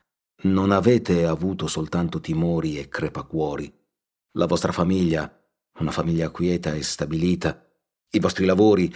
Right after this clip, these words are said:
l'avviamento, voi avete sofferti danni d'ogni genere. Se osassi, se potessi parlar di compensare questi,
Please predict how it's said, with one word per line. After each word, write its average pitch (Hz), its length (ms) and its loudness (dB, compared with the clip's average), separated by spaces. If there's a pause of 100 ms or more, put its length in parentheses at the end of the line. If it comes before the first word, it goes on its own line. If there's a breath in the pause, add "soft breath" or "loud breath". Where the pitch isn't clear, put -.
(280 loud breath)
l'avviamento, 92 1120 2 (480)
voi 120 240 6
avete 110 220 4
sofferti 110 540 0
danni 113 380 2
d'ogni 98 340 0
genere. 76 540 0 (180 loud breath)
Se - 400 -2
osassi, 80 960 -4 (300)
se - 300 -6
potessi 92 500 0
parlar 90 480 0
di 85 180 -2
compensare 95 840 0
questi, 85 580 -2